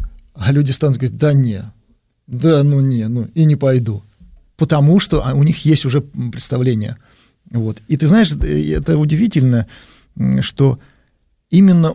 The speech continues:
у людей, читающих Писание, может сформироваться неправильное представление. Вот какой парадокс. И это я замечал много раз не только в, э, в библейские времена, это уж очевидно, там, там бедные фарисеи, кто их только не пинал, да?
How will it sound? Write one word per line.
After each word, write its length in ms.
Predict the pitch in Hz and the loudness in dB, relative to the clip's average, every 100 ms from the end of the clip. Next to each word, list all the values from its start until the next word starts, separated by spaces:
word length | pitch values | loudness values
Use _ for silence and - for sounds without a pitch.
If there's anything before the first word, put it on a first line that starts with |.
| - | -2
у 100 | 160 | 0
людей, 520 | 156 151 131 180 139 | 2 0 2 2 2
читающих 720 | - 127 - 147 131 - - | 0 -6 -2 0 0 -2 -8
Писание, 560 | - 117 180 185 139 123 | -6 -4 0 2 2 2
может 320 | 135 139 139 | 2 2 0
сформироваться 720 | - 127 131 135 156 147 139 | 0 2 2 4 2 2 2
неправильное 680 | 131 135 - 156 147 135 123 | 2 2 0 2 2 0 -2
представление. 760 | 120 - 135 123 123 98 95 - _ _ _ _ | -6 -6 -4 -2 0 0 -2 -14 _ _ _ _
Вот 240 | 131 143 185 | -6 -4 -4
какой 200 | 147 131 | -6 -4
парадокс. 540 | 131 131 120 - - - | -2 -2 -2 -8 -14 -12
И 60 | 113 | -6
это 340 | 117 127 135 | -4 -4 -2
я 140 | 131 | 0
замечал 440 | 135 143 139 143 139 | 0 0 0 0 0
много 300 | 127 120 120 | 0 0 -2
раз 220 | 127 - | -4 -2
не 80 | 123 | -2
только 360 | - - 139 113 | 0 -2 -2 -6
в, 300 | - - - | -8 -14 -8
э, 180 | 113 104 - - _ - | -6 -6 -12 -20 _ -8
в 200 | 107 107 | -4 -2
библейские 460 | 117 117 180 - | 0 2 0 2
времена, 400 | 123 123 120 117 | 2 2 2 0
это 180 | 107 - | -4 -8
уж 140 | 104 110 | -10 -8
очевидно, 420 | - 117 113 104 | -4 -2 -2 -4
там, 260 | - - - - | -8 -10 -12 -12
там 120 | 107 | -6
бедные 280 | 95 117 113 | -2 -2 -2
фарисеи, 560 | 113 113 - 113 101 92 - - - - - _ | -2 -4 -4 -4 -6 -10 -18 -20 -20 -20 -20 _
кто 120 | 123 | -4
их 100 | - | -2
только 200 | 117 117 | -4 0
не 100 | 120 | 0
пинал, 320 | 131 123 113 | 2 0 0
да? 200 | 110 131 | -2 -4